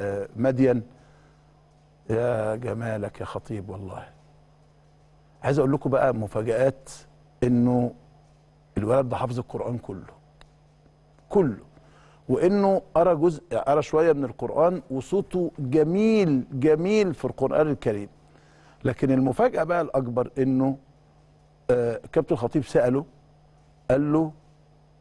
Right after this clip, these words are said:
"عايز إيه؟ نفسك في إيه؟ قول اللي أنت نفسك فيه هنعمله لك." عارفين قال له إيه؟ قال له: "نفسي في الماتشات المهمة بتاعة النادي الأهلي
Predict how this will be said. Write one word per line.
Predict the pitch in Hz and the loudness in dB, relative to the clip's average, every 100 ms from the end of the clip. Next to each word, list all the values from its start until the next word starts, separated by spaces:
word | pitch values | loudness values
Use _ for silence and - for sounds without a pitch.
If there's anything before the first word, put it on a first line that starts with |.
| _ _ - | _ _ -4
"عايز | 156 165 113 | 2 2 2
إيه؟ | - 107 98 | -2 -6 -2
نفسك | 143 - 113 | -2 -2 -6
في | - | -6
إيه؟ | 90 - - _ _ _ _ - | -12 -14 -20 _ _ _ _ 0
قول | 202 | 2
اللي | 196 165 | 4 2
أنت | 180 160 | 0 0
نفسك | 160 139 143 - | -2 -2 -4 0
فيه | 147 | 0
هنعمله | 127 113 104 104 | 0 -4 -6 -8
لك." | 92 - - _ _ _ _ _ _ _ - | -10 -16 -20 _ _ _ _ _ _ _ -6
عارفين | 101 - 143 | -4 -2 0
قال | 147 | 2
له | 143 | 2
إيه؟ | 147 180 - - - - - - | 2 0 -4 -20 -20 -20 -12 -2
قال | 151 156 | 0 2
له: | 139 | 2
"نفسي | 147 - 120 | 0 -2 -8
في | 123 | -6
الماتشات | 113 110 - 147 127 | -6 -6 -2 0 0
المهمة | 117 123 147 123 | -2 0 0 -2
بتاعة | - 123 139 | -2 -2 -2
النادي | 131 147 | -4 -2
الأهلي | 147 180 185 196 | -2 -2 -2 -4